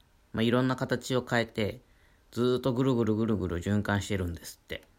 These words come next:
だから量は変わってないらしいんですよ。その水、水っていうものが。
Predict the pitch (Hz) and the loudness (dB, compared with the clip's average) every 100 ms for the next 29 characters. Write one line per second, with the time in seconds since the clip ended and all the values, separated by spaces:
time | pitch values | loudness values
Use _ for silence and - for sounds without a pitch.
0 | _ _ _ 113 107 135 160 95 - 98 | _ _ _ 0 2 4 2 2 0 0
1 | 101 117 107 104 104 - 95 - 71 - | 0 0 0 0 -2 -2 -6 -6 -12 -12
2 | 76 69 64 95 92 98 - - _ - | -10 -8 -6 -4 -4 -6 -10 -20 _ -6
3 | 101 92 95 85 90 85 85 - - 90 | -4 -4 -4 -4 -4 -4 -6 -8 -8 -4
4 | 87 85 82 - | -2 -4 -6 -12